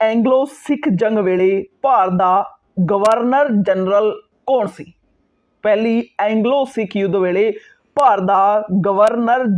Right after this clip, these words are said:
ਜਨਰਲ ਕੌਣ ਸੀ, ਤੁਸੀਂ ਦੱਸਣਾ ਹੈ। ਕਾਫੀ ਇੰਪੋਰਟੈਂਟ ਕੁਐਸਚਨ ਤੇ ਸਹੀ ਇਸ ਦਾ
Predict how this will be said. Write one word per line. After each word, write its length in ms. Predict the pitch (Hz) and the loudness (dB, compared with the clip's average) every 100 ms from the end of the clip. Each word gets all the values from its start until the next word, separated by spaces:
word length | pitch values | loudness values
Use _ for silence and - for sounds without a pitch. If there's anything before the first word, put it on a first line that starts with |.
| 143 | -2
ਜਨਰਲ 460 | 196 208 220 254 247 - | -2 -2 0 -2 -2 -4
ਕੌਣ 220 | 202 220 | -2 -2
ਸੀ, 200 | 214 208 | -4 -6
ਤੁਸੀਂ 300 | 180 185 208 | -4 -4 -2
ਦੱਸਣਾ 380 | 170 151 - 123 | -2 -4 -4 -12
ਹੈ। 160 | _ _ _ _ _ _ _ _ _ _ _ | _ _ _ _ _ _ _ _ _ _ _
ਕਾਫੀ 240 | - 165 196 | -4 -4 -4
ਇੰਪੋਰਟੈਂਟ 500 | 190 190 190 196 185 | -4 -6 -4 -4 -4
ਕੁਐਸਚਨ 520 | - 196 196 247 247 247 - _ - | -2 -2 0 -2 -2 -6 -20 _ -2
ਤੇ 200 | 214 208 | 0 0
ਸਹੀ 520 | - - 247 285 302 | -6 -2 -2 0 -2
ਇਸ 320 | - - 208 | -2 -2 0
ਦਾ 300 | 190 240 | 2 2